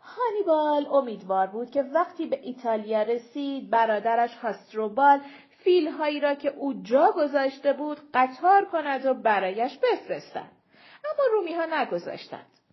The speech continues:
در نتیجه هانیبال دچار کمبود فیل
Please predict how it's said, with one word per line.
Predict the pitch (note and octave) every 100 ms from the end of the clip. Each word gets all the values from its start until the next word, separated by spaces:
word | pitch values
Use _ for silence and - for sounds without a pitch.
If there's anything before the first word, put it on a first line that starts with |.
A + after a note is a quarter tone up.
| _ _ _ G3
در | G#3 A3+ D4
نتیجه | E4+ E4+ D#4+ D#4 F4 F#4 - _ -
هانیبال | C#4+ A#3+ G#3+ G3 F3+ G3+ A#3+ B3+
دچار | G#3+ A3 G#3+ G#3 G3+
کمبود | F3+ G3 F#3 F#3+ F#3
فیل | D3 - C#5